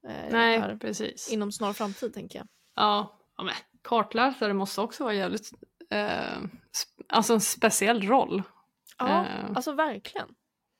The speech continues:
Speaker 2: det, lite som du säger, man måste ha en jävla tillit,
Speaker 1: Mm.
Speaker 2: eh, till sin kartläsare, den som
Speaker 1: Mm.
Speaker 2: kör liksom.
Speaker 1: Ja, men verkligen.
Speaker 2: Höger! Nej, fan, vänster.
Speaker 1: <laughs>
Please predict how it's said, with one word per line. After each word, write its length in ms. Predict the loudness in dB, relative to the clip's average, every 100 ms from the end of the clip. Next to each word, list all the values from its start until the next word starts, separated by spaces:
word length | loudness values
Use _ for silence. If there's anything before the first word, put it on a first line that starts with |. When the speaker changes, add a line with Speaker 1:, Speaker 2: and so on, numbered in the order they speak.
| _ _
Speaker 2:
det, 500 | 0 4 4 4 0 -4 -8 -12 -16 _ _ -10
lite 400 | 0 2 2 2
som 160 | 4 2
du 60 |
säger, 240 | 4 4 4
man 120 | 4
måste 280 | 2 2 4
ha 220 | 4 4
en 80 | 2
jävla 280 | 2 0
tillit, 800 | 0 0 0 2 2 0 _ -16 -6
Speaker 1:
Mm. 280 | -2 -2 -2 -6 -12 -14 -14 -14 -16 -20 _ 2
Speaker 2:
eh, 460 | 6 6 6 6 4 2 -2 -6 2
till 240 | 4 6
sin 160 | 2 4
kartläsare, 640 | 4 4 6 6 4 2
den 160 | 2 0
som 140 | 0
Speaker 1:
Mm. 120 | 0 2
Speaker 2:
kör 160 | 0
liksom. 400 | -2 -6 -8 -10 -12 _ _ _ _ -6
Speaker 1:
Ja, 100 | -4
men 160 | -2 2
verkligen. 200 | 8 10 10 8
Speaker 2:
Höger! 100 | 6 0
Nej, 180 | 2 2
fan, 240 | 8 6 6 2
vänster. 320 | -2 -2
Speaker 1:
<laughs> 40 | -10